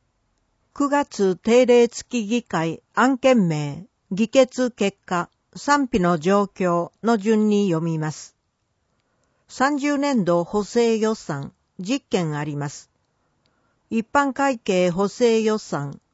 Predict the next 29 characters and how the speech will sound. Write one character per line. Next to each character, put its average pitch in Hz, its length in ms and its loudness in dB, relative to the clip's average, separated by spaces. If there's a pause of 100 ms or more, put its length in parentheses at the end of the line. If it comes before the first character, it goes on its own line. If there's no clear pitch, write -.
第 233 400 2
四 220 280 2
号、 139 360 -6 (640)
原 220 320 4
案 214 220 0
可 170 140 -6
決。 160 500 -6 (880)
共 240 240 8
産、 214 420 0 (220)
未 233 220 4
来、 170 340 0 (100)
連 226 360 4
合、 208 380 2 (200)
公 240 280 8
明、 214 440 2 (100)
民 233 300 4
主、 - 440 -4
自 220 280 -2
民、 165 360 2 (140)
平 220 340 6
和、 196 240 4 (400)
清 226 320 4
和 220 140 4
の 196 320 0 (100)
全 220 380 4
会 233 300 0
派 151 320 -4
賛 170 340 0
成。 156 540 -6